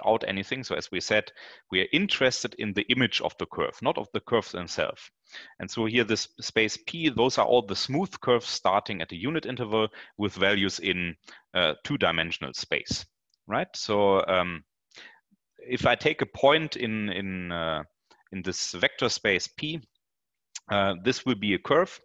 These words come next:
and, um, not directly a shape. So that's also the reason why this, uh, this space is now called P. Um, in the literature, this is often called the pre-shape space. So we are, we didn't get rid of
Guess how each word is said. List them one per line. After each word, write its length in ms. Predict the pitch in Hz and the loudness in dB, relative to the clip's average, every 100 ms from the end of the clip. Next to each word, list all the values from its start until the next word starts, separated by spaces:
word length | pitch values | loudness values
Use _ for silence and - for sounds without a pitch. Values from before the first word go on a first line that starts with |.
| _ - - - | _ -20 -20 -2
and, 320 | 101 104 104 95 - | 0 2 0 -6 -2
um, 680 | 98 95 90 87 - 104 101 - - | 2 4 2 -2 -10 -14 -14 -14 -2
not 320 | 113 - - - | 0 0 -4 0
directly 640 | 101 98 104 - - 85 | 2 2 0 -4 -4 -2
a 80 | 82 | -2
shape. 400 | - 82 - - | -2 -2 -4 -10
So 140 | 82 | -4
that's 260 | 85 - - | -2 -4 -6
also 300 | 80 85 87 | -8 -6 -6
the 60 | |
reason 200 | 87 90 | -6 -4
why 140 | 78 78 | 0 0
this, 320 | 80 - - | -2 -6 -6
uh, 400 | 80 78 76 71 73 | -2 0 0 -2 -4
this 160 | 80 - | -8 -4
space 220 | 87 85 | -4 -4
is 100 | 82 | -4
now 140 | 80 | -6
called 320 | - 85 78 - | -4 -4 -6 -8
P. 300 | - 101 101 - - - - - | -12 -8 -8 -8 -16 -20 -14 -2
Um, 460 | 82 76 76 73 - _ - | 0 0 -4 -12 -18 _ -12
in 60 | 87 | -6
the 80 | |
literature, 360 | 85 98 - 95 | -4 -6 -6 -6
this 140 | 85 | -6
is 80 | 85 - | -8 -4
often 300 | 90 - 101 | -4 -4 -6
called 220 | 90 - | -6 -6
the 60 | 78 | -10
pre-shape 840 | - 123 101 - - - 82 - | -6 -6 -6 -10 -6 -2 -2 -4
space. 600 | - - 78 - - - - - - | -8 -4 -4 -4 -10 -10 -14 -20 -12
So 140 | - | -6
we 140 | 98 101 | 0 2
are, 100 | 98 101 | 2 -2
we 140 | 98 | 0
didn't 240 | 117 127 | 0 0
get 200 | 104 95 | 0 0
rid 280 | 87 104 - | 2 0 2
of 180 | 82 85 | 0 0